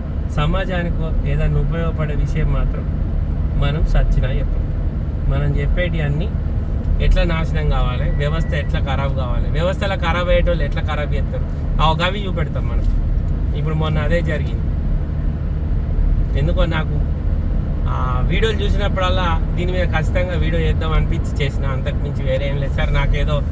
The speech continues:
ఈ వీడియో చేయగానే బాగా వ్యూస్ వస్తాయి, నాకు ఫాలోవర్స్ పెరుగుతారనే కాదు, దయచేసి తప్పుగా అనుకోకూడదు. సమయం కూడా ఒకటి అవుతుంది, కొద్దిగా నిద్ర వచ్చినట్టు అవుతుంది. ఏదో సబ్జెక్ట్ మీద రాత్రిపూట డ్రైవింగ్లా ఆ వీడియో తీస్తూ ఉంటా. ఎందుకంటే చాలామంది నేను,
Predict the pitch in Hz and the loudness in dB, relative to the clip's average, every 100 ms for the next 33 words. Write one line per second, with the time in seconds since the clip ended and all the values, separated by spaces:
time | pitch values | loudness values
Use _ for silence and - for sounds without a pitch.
0 | - - - 165 170 151 147 139 - - | 0 0 2 2 2 2 2 2 2 2
1 | - - 175 - - 139 - 175 170 - | 2 2 0 0 0 -2 -2 -2 0 2
2 | - 170 175 160 160 151 - 147 151 147 | 2 2 2 2 0 0 0 2 4 4
3 | 131 131 - 139 135 147 143 160 156 139 | 2 -2 -4 -2 -2 -2 -2 -4 -4 -4
4 | 135 135 123 - - - - - - - | -4 -2 0 0 2 2 2 2 0 0
5 | 151 170 185 180 180 160 151 147 156 143 | 2 2 2 2 0 0 0 0 0 -2
6 | 143 - - - - - - 147 156 147 | -2 -2 -2 -2 -2 -2 0 0 0 0
7 | 151 165 165 160 151 - 135 127 127 147 | 0 0 0 0 0 0 0 0 0 0
8 | 185 - 185 165 180 - 175 180 165 156 | 0 0 0 -2 -2 -2 0 0 2 0
9 | 165 - 165 - 143 147 - 117 - - | 0 -2 -2 0 0 0 0 0 0 0
10 | - - - - - 131 147 175 175 156 | -2 -2 -2 -2 0 2 4 4 4 2
11 | 151 143 143 139 147 143 139 147 147 - | 0 2 0 2 2 0 0 0 0 0
12 | 165 170 170 170 170 170 160 156 | 0 0 2 2 2 2 2 4